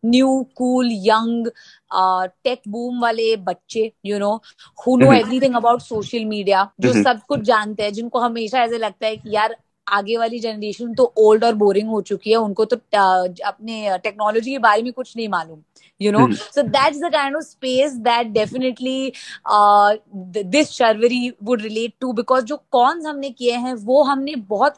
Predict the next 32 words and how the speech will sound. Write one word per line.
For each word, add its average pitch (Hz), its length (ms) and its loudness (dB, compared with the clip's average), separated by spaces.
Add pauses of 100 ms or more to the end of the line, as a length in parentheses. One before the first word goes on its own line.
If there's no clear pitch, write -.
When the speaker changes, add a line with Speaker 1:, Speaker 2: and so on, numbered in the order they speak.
(160)
Speaker 1:
अलग-अलग 247 580 2
एज 214 200 -8
ग्रुप्स 226 360 -8
में 220 100 -2
किए 190 220 2
हैं, 202 160 0
जैसे 196 420 4 (320)
फ़ोर्टी 247 300 2
ईयर 233 160 2
ओल्ड 214 240 0
है, 196 360 -2 (340)
अ, 180 400 -2 (160)
थर्टी 254 260 -6
ईयर 240 180 2
ओल्ड 208 280 -4
है, 196 240 -2
ट्वेंटी 233 320 -8
फ़ाइव 226 280 0
ईयर 208 120 -4
ओल्ड 190 220 -6
है। 175 140 -8 (280)
तो - 60 4
of 285 100 4 (100)
course 339 280 0
उनके 339 300 -4
साथ 320 200 0 (380)
उतना, 302 600 0
अ, 226 360 2 (160)
मिलना 247 340 -2
जुलना 269 280 -4
मुश्किल 226 420 -8
है। 147 140 -16